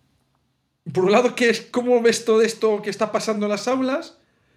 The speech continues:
¿Qué propondríais hacer? ¿Y, y qué, y qué cartas tenéis vosotros para decir, bueno, eh, podríamos hacer un puente, ¿no? Entre lo que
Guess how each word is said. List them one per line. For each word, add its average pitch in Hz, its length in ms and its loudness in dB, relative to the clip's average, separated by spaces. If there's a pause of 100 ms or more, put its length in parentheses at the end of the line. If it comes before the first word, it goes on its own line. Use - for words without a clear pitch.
(560)
¿Qué 220 120 2
propondríais 214 840 0
hacer? 214 520 -4 (260)
¿Y, 139 420 -6
y 139 180 -8
qué, 175 200 -12
y 160 160 -8
qué 208 260 0
cartas 208 380 -4
tenéis 196 200 -6
vosotros 202 240 -8
para 190 120 -6
decir, 151 120 -6
bueno, 156 320 -6 (380)
eh, 127 640 -8 (640)
podríamos 175 400 -4
hacer 240 140 -2
un 175 200 -2
puente, 190 420 0
¿no? 254 160 -2
Entre 156 540 -4
lo 151 140 -4
que 151 420 -8